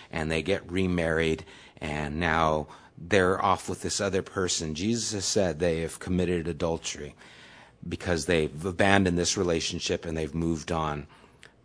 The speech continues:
Can they be forgiven? Can they move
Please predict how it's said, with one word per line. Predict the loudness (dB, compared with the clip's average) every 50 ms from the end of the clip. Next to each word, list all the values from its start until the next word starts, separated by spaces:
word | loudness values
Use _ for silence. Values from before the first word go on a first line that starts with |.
| _ _ _ _ _ _ _ _ _ _ _ _
Can | -6 -2 0 0 2 4
they | 6 6 8 8 8 8 6 6 2 -4 -12 -18 -20 -20 -20 -12
be | -10 -8 -8
forgiven? | -8 -10 -10 -10 -8 -4 -4 -2 -2 -2 -2 -2 -4 -6 -12 -20 _ _ _ _ _ _ _ _ _ _ _ _ _ _ _ _ _ _ _ _ _ _ -20 -20 _ _ -20 -20 -20 _ _ _ _ _ _ -20 -20 _ _ -20 -20 -20 -20 -20 -20 -20 _ _ _
Can | -6 -2 0 2 2 2 2 0 -2 -4 -8 -6 0
they | 2 4 6 8 8 8 6 6 2 -2
move | -4 -4 -2 0 0 -2 -2 -6